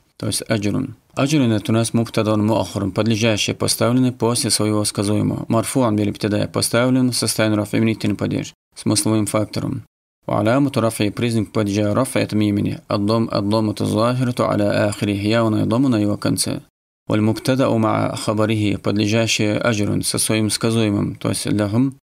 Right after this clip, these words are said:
Всё это джумлятун исмиятун, именное предложение. في محل رفع، на месте падежа рф, имени тunu падежа, خبر المبتدأ из сказуемого, подлежащего الذين.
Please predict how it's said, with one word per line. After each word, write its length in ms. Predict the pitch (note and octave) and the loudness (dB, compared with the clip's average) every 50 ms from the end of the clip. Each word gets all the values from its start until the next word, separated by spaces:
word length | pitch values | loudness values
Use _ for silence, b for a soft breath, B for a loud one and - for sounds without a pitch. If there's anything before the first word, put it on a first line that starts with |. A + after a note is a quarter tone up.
| _ _ _ _ - | _ _ _ _ -8
Всё 220 | - - A#2 B2 | -4 0 0 0
это 200 | C3 C3+ C3+ B2+ | 2 2 0 0
джумлятун 500 | B2+ G#2 A2 A2 A2+ A2+ G#2+ - A2 G#2+ | 0 0 2 2 2 2 0 0 0 0
исмиятун, 480 | G#2+ - - A#2 A2+ G#2+ G2+ - - G#2 | 0 0 0 0 0 0 0 0 -2 -2
именное 400 | - A2 A2+ A#2 A#2+ C3 B2 G#2+ | 0 2 2 4 4 4 2 2
предложение. 720 | G2+ - G#2+ G2 G2+ G2+ G2+ F#2+ G2+ G2+ G2+ G2+ F2+ E2+ - - - _ _ _ _ _ - | 0 -2 -2 0 0 0 0 0 0 0 0 0 -2 -4 -6 -10 -18 _ _ _ _ _ -6
في 140 | - - A#2 | -2 0 0
محل 480 | A2+ G#2+ - - C3 C3 B2+ A#2 G#2 | 0 0 0 0 2 2 2 2 2
رفع، 300 | G#2 G#2 A2 G#2+ - - | 2 0 0 -2 -2 -2
на 120 | G2+ G#2 G#2 | 0 0 2
месте 300 | G#2+ A#2 C#3 C#3+ - - | 2 2 0 0 -2 -2
падежа 360 | A2 G#2+ G2+ G2+ G#2 G#2 G#2 | -2 -2 0 0 0 2 2
рф, 200 | G#2 G#2 - - | 0 -2 0 0
имени 200 | A2 A2+ A2+ G#2 | 0 2 0 0
тunu 240 | G2 - G#2 G2+ F#2+ | -2 -2 -2 -2 0
падежа, 460 | - G#2 G#2 G#2 G2 G#2+ A2+ A#2+ B2 - _ _ _ _ _ _ | 0 -2 0 0 0 0 -2 -2 -4 -6 _ _ _ _ _ _
خبر 360 | - - B2+ B2 C3 A#2+ A2+ | -6 -4 -2 0 0 2 2
المبتدأ 480 | G#2+ G#2+ G#2+ G#2 - - - A#2 G#2 G2+ | 2 2 2 0 0 0 -2 0 0 0
из 120 | G2+ G2+ | 0 -2
сказуемого, 560 | - - G#2+ G2+ F#2+ A2 A#2+ C3+ C#3 C#3 C3+ | -2 -2 -2 -2 0 2 2 4 4 2 2
подлежащего 760 | B2+ - G#2+ G2+ G2+ G2+ F#2+ F#2+ A2 A2 A2+ - - G2+ - | 0 0 -2 0 0 0 0 0 0 0 0 0 0 0 0
الذين. 520 | A2 G#2+ G#2+ G#2 G#2 G#2+ G#2 G#2 G#2 G2+ | 0 0 0 0 0 0 0 0 -2 -4